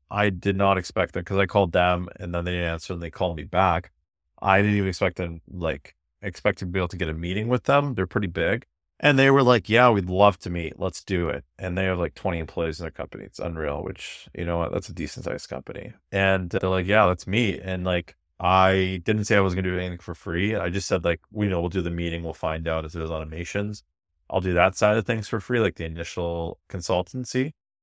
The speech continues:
meeting or whatever. And then, you know, if there's stuff to be automated, like, you're gonna have to pay." He's like, "Oh, how much do I have to pay?" And I'm like, "You know," I'm like, "Oh, fuck, I don't know."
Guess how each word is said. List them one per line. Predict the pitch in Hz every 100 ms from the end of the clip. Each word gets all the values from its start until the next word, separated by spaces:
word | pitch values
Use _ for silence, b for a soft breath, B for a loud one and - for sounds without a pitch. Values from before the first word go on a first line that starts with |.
| _ _ _ -
meeting | 101 107 120 117
or |
whatever. | 113 110 123 120 _ _ _ _
And | - 92 92 90
then, | 95 92 92 90 90 80
you | 101
know, | 95 87 80
if | 101
there's | 98 95
stuff | - 104
to | -
be | 92
automated, | 90 101 90 82
like, | 82 82
you're | 101
gonna | 87
have | -
to |
pay." | - 120 127 101
He's | 82
like, | 78 -
"Oh, | 110 104
how | 95
much | 98 92
do |
I | 90
have | -
to |
pay?" | - 117
And | 95
I'm | 76
like, | 82 78 _ _ _ _ _ _ _
"You | 127
know," | 135 156 170 180 185 180 180 175 139
I'm | 127
like, | 120 107 98
"Oh, | 98 82
fuck, | - - - -
I |
don't | 85 85
know." | 87 85